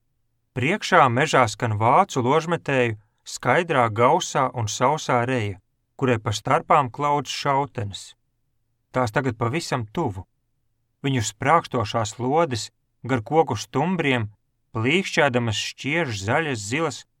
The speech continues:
un sarkanas uguntiņas, kuras uzliesmodamas arī savukārt skan kā šāvieni. Tas nakts kaujas bīstamākais māns. Jaunākie strēlnieki apjūk,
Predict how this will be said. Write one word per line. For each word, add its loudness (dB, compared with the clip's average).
un -4
sarkanas -4
uguntiņas, -4
kuras -2
uzliesmodamas -2
arī 0
savukārt 0
skan -2
kā 0
šāvieni. -2
Tas -2
nakts 0
kaujas 4
bīstamākais 0
māns. 0
Jaunākie 2
strēlnieki -2
apjūk, -4